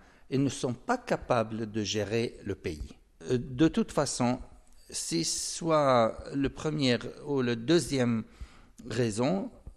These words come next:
euh, ça veut dire que ce gouvernement n'est pas digne de continuer et de prendre la charge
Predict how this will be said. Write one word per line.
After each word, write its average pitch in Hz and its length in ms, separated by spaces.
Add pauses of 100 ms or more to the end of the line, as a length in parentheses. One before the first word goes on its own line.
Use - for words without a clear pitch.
(120)
euh, 120 100
ça - 240
veut 95 140
dire 135 320
que 113 300
ce - 160
gouvernement 104 800
n'est 101 140
pas - 500
digne 123 380
de 98 240
continuer 123 720 (460)
et 104 120
de 104 100
prendre 104 680
la 95 140
charge - 540